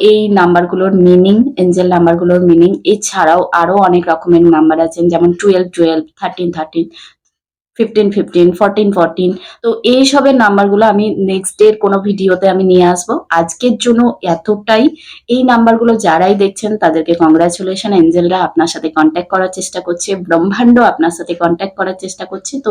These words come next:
এই সময় নিজেকে ওপেন রাখুন এবং এই নাম্বারের মিনিংগুলো খুঁজে সেই অনুযায়ী নিজের লাইফটাকে চালানোর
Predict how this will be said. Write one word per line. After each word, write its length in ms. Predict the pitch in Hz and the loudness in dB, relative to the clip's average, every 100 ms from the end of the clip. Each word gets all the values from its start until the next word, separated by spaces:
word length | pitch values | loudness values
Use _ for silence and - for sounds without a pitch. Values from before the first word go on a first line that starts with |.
| 170 | 0
এই 80 | 170 - | 0 -2
সময় 260 | 180 185 277 - - - 202 | -6 -4 -6 -12 -20 -8 -4
নিজেকে 300 | 196 202 214 - 208 | 0 2 0 0 0
ওপেন 260 | 202 214 202 190 | 0 0 2 2
রাখুন 300 | 185 - 202 - _ _ 180 | 0 -2 -2 -2 _ _ -8
এবং 180 | 202 208 202 226 | -6 -6 -2 2
এই 80 | 233 254 | 2 4
নাম্বারের 420 | 202 185 185 190 196 | 2 2 0 2 2
মিনিংগুলো 420 | 180 175 175 175 180 - | 4 6 4 2 0 -2
খুঁজে 300 | 180 175 214 226 | 0 2 0 -2
সেই 220 | 214 220 226 | 2 4 4
অনুযায়ী 320 | 185 170 175 202 | 4 4 2 2
নিজের 220 | 175 170 170 160 | 2 2 2 2
লাইফটাকে 460 | 170 175 190 190 - | 0 -2 -10 -10 -6
চালানোর 380 | 147 151 170 | -4 0 0